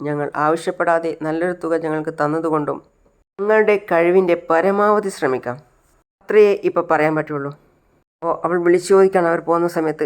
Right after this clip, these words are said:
"നിങ്ങളെ കൊണ്ട് പറ്റുമോ ഇല്ലയോ എന്ന് പറഞ്ഞില്ലല്ലോ." "പരമാവധി മാഡം കേൾക്കാൻ ആഗ്രഹിക്കുന്ന വാർത്തകൾ തന്നെ കേൾപ്പിക്കാം." പിന്നെ കിരൺ ഹോസ്പിറ്റലിലെത്തിയിട്ട് വണ്ടി നിർത്തിയിട്ട് പരക്കെ ശ്രദ്ധിക്കുകയാണ്.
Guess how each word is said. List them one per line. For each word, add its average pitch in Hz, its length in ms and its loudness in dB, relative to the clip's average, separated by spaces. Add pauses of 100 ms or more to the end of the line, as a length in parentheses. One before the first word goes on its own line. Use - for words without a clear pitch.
(160)
"നിങ്ങളെ 190 300 0
കൊണ്ട് 240 180 0
പറ്റുമോ 202 420 0
ഇല്ലയോ 226 180 2
എന്ന് 220 100 2
പറഞ്ഞില്ലല്ലോ." 196 440 0 (540)
"പരമാവധി 160 760 0 (1080)
മാഡം 185 120 -6 (220)
കേൾക്കാൻ 185 480 0 (120)
ആഗ്രഹിക്കുന്ന 196 640 0 (160)
വാർത്തകൾ 165 380 0
തന്നെ 170 320 -2
കേൾപ്പിക്കാം." 147 440 -6 (1300)
പിന്നെ 160 220 0 (260)
കിരൺ 156 360 0
ഹോസ്പിറ്റലിലെത്തിയിട്ട് 170 880 -2
വണ്ടി 160 260 -4
നിർത്തിയിട്ട് 175 340 -4
പരക്കെ 160 380 -2
ശ്രദ്ധിക്കുകയാണ്. 160 580 -4